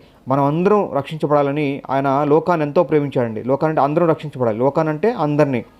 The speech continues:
కాబట్టి యెహోవా అందరికి దేవుడు కాబట్టి అందరూ రక్షించబడాలని ఆయన కోరిక అండి. ఆయన కుమారుడిని మన కోసం పంపించాడు. యోహాను సువార్త ఒకటో అధ్యాయం పన్నెండు వచనం కనుక చూస్తే, యేసుక్రీస్తుని విశ్వసించిన వారందరూ దేవునికి పిల్లలు అవుతారండి.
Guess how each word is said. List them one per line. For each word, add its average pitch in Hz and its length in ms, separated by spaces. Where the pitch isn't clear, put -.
కాబట్టి 127 300
యెహోవా 127 460
అందరికి 139 240
దేవుడు 131 240
కాబట్టి 127 560
అందరూ 147 320
రక్షించబడాలని 139 840
ఆయన 127 120
కోరిక 135 320
అండి. 123 300
ఆయన 131 120
కుమారుడిని 151 420
మన 131 100
కోసం 127 240
పంపించాడు. 120 640
యోహాను 180 280
సువార్త 151 320
ఒకటో 156 280
అధ్యాయం 151 340
పన్నెండు 147 200
వచనం 123 320
కనుక 117 180
చూస్తే, 127 520
యేసుక్రీస్తుని 185 640
విశ్వసించిన 160 480
వారందరూ 139 580
దేవునికి 165 460
పిల్లలు 143 240
అవుతారండి. 107 460